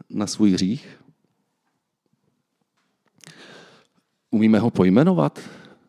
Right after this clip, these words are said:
A nebo ho omlouváme? Nebo ho schováváme? Nebo děláme jako, že vlastně není tak, že to není tak hrozný?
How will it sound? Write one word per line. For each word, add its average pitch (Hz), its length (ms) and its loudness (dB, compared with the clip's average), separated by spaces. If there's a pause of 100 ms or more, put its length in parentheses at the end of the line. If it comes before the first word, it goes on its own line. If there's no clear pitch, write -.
(120)
A - 100 -12
nebo 131 160 -2
ho 107 80 0
omlouváme? 87 760 -4 (1500)
Nebo 90 420 -4
ho 90 560 -2
schováváme? 101 840 -2
Nebo 87 340 -4
děláme 95 540 -4
jako, 92 240 -4
že 98 160 0
vlastně 90 460 -4
není 90 260 0
tak, 85 300 -10 (300)
že - 140 -14
to 104 100 0
není 92 220 2
tak 82 160 -10
hrozný? 90 480 -14